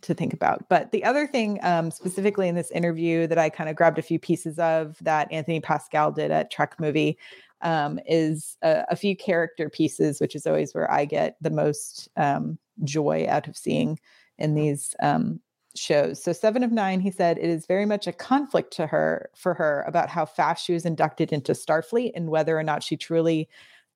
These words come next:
uh, belongs." So we're gonna get more belonging storylines from Seven of Nine, which doesn't feel surprising, but it does feel, I think, worthy when it comes to her being inducted into Starfleet after so long. Um,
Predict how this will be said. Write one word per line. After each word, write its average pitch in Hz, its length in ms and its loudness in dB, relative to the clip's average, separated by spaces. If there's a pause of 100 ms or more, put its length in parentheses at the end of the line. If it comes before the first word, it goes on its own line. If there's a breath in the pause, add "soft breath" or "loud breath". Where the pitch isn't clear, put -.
uh, 156 220 0
belongs." 160 600 0
So 156 120 0
we're 156 120 2
gonna 160 160 -2
get 156 180 0
more 156 260 0 (240)
belonging 156 480 0
storylines 151 540 0
from 165 140 -2
Seven 156 260 2
of 160 140 -4
Nine, 151 320 2
which 156 300 0 (380 loud breath)
doesn't 180 260 0
feel 190 180 2
surprising, 175 720 0
but 147 320 0
it 156 120 -6
does 147 260 0
feel, 147 600 -2 (140)
I 156 100 6
think, 151 280 0 (180)
worthy 151 540 0
when 151 180 0
it - 120 -4
comes 147 380 -2
to 143 400 0 (120)
her 147 140 2
being 143 240 -2
inducted - 440 -2
into 139 180 0
Starfleet 131 540 2
after 139 260 -2
so - 200 0
long. 160 380 0 (580 loud breath)
Um, 151 580 0